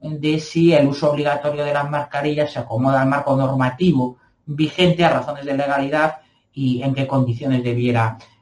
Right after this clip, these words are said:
adoptarse. Este tema de las mas-, de las mascarillas yo creo que es un ejemplo muy bueno para ver esos tres niveles del debate que acabamos de ver.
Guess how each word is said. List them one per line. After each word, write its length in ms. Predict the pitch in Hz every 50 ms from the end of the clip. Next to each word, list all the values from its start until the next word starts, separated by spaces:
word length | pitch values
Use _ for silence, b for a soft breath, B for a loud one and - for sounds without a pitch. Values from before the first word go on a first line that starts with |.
| B -
adoptarse. 720 | - 107 107 104 101 - _ - - - - - - -
Este 140 | 208 226 226
tema 160 | 226 254 247
de 60 | 247 240
las 120 | 220 214
mas-, 340 | 214 214 214 - - - 180
de 140 | 185 208 202
las 140 | 202 196
mascarillas 540 | 196 196 196 - 208 269 294 302 294 - -
yo 140 | 180 220 220
creo 180 | 247 247 233 233
que 80 | 226
es 80 | 220 226
un 100 | 220 214
ejemplo 380 | 208 - 220 214 208 214 190
muy 160 | 175 170 165 165
bueno 400 | 170 202 226 220 196 - B B B B B B -
para 200 | 185 180 175 170
ver 140 | 226 247 240
esos 240 | 226 226 220 214
tres 200 | - 214 214 208
niveles 340 | 202 208 196 202 196 185 175
del 140 | 180 180 170
debate 320 | 170 165 196 202 202 196
que 60 | 190 196
acabamos 400 | 196 196 196 196 190 190 180 175
de 120 | 180 185
ver. 260 | 208 226 220 220 -